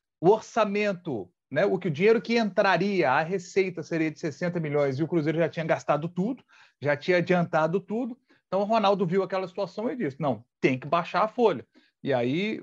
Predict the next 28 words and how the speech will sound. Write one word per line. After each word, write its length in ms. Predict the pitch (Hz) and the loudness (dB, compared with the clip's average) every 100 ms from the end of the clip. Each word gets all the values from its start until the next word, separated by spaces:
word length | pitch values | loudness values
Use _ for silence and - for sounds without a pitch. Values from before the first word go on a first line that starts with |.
| - | -2
fez 340 | 185 160 196 175 | 2 2 0 -2
esse 280 | 185 175 180 | -4 -2 -6
orçamento 600 | 175 - 165 147 151 165 | -6 -6 -6 -4 -6 -4
na 120 | 147 | 0
casa 260 | 151 139 | 2 2
de 140 | 127 131 | 0 -4
trinta 340 | 143 139 135 | -4 -4 -4
e 80 | 135 | -4
cinco 320 | - 143 135 | -4 -4 0
milhões, 560 | 180 196 160 160 226 - - - - | 4 6 6 6 2 -2 -18 -10 4
e 120 | 220 | 6
mesmo 420 | 202 233 262 277 | 8 8 6 6
gastando 460 | 240 214 254 247 240 | 4 4 4 4 6
menos, 560 | 226 214 220 226 - - - | 6 4 2 0 -8 -16 -2
mas 160 | 202 | 2
qual 160 | - 233 | 4 2
foi 220 | - 233 | 4 4
a 160 | 202 180 _ 175 | 4 0 _ -8
aposta 460 | 175 208 202 196 | -2 2 2 2
do 100 | 185 | -2
Ronaldo? 400 | 175 156 127 104 - | 0 0 -2 -2 -2
Pagar 260 | 160 104 | -2 -2
em 80 | 190 | -6
dia. 340 | 220 214 143 - _ _ _ | -6 -6 -6 -10 _ _ _
Pagando 640 | 190 175 143 170 175 160 180 | 2 2 4 4 4 2 2
em 120 | 202 | 0
dia, 400 | 165 190 220 247 | -2 -2 -2 -2
né? 240 | 214 262 | -4 -6